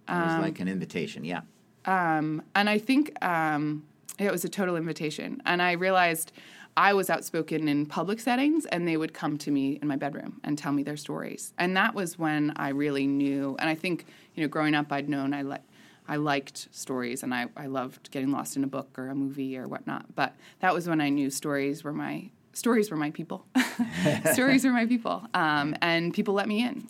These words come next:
Speaker 2: Um, by the end of that first semester, I had accrued an incredible support network of cheerleaders and people who just really had my back from all walks over the campus, both in terms of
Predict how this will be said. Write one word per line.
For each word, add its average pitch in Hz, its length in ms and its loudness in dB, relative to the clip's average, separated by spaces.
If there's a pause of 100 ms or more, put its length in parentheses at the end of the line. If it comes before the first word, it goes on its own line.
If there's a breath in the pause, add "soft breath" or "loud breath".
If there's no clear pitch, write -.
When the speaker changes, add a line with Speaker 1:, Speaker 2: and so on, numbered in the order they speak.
Speaker 2:
Um, 202 260 6
by 226 140 4
the 233 240 2
end 226 200 6
of 294 120 0
that 214 220 0
first 190 200 -2
semester, 143 720 0
I 139 160 2
had 143 80 2
accrued 170 280 2
an 156 60 4
incredible 180 500 2
support - 380 -6
network 160 420 -2 (140)
of 143 420 0 (360 loud breath)
cheerleaders 170 500 2
and 151 120 2
people 156 180 -2
who 147 40 0
just 139 180 -4
really 151 200 0
had 143 180 -2
my 139 140 0
back 139 280 -2
from 143 300 -2
all 151 220 0
walks - 360 -4
over 139 160 -6
the 139 60 -8
campus, 127 420 -6
both 143 380 -4 (220)
in 143 100 0
terms 131 260 -2
of 123 280 -6